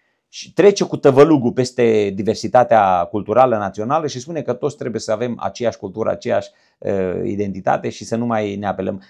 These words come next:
să nu mai ne agățăm de, de diversitatea dintre noi. Nu. Um, cred că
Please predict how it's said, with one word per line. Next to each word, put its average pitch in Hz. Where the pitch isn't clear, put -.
să -
nu 120
mai 127
ne 113
agățăm 107
de, 92
de 104
diversitatea 95
dintre 82
noi. 73
Nu. 117
Um, -
cred 160
că 139